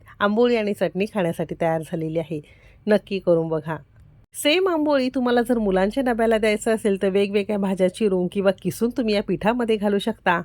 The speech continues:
आणखीन जास्त हे पौष्टिक होईल. जो सोडा घालायचं नसेल तर न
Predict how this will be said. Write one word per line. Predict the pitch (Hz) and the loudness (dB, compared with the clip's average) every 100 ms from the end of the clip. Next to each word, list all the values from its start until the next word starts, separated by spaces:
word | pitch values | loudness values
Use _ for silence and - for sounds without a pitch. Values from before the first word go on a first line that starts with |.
| - | -4
आणखीन | 185 180 - 233 226 | -2 -2 -2 -6 -2
जास्त | 196 - - | -4 -4 -10
हे | 220 | -4
पौष्टिक | 190 156 - 165 - | -2 -2 -4 -8 -4
होईल. | 170 156 - - - | -4 -4 -8 -20 0
जो | 185 | 4
सोडा | 269 262 226 | 6 4 2
घालायचं | 220 220 208 214 220 | 2 2 0 0 -2
नसेल | 226 220 190 190 | -2 -2 -2 -2
तर | |
न | 190 | 0